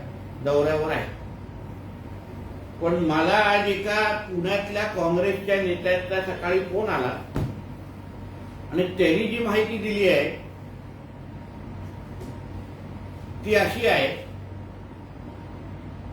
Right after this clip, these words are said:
की सांगलीच्या दौऱ्यासाठी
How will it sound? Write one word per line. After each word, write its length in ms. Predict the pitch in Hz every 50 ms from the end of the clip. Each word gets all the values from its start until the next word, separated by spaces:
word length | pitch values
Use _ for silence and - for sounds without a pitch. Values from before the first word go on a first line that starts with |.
| - - - - - - - - - - - - - -
की 100 | - 202
सांगलीच्या 760 | 175 - - 175 156 160 160 175 190 220 214 - 226 233 220 220
दौऱ्यासाठी 760 | 214 196 202 202 208 220 214 - - 196 185 180 175 160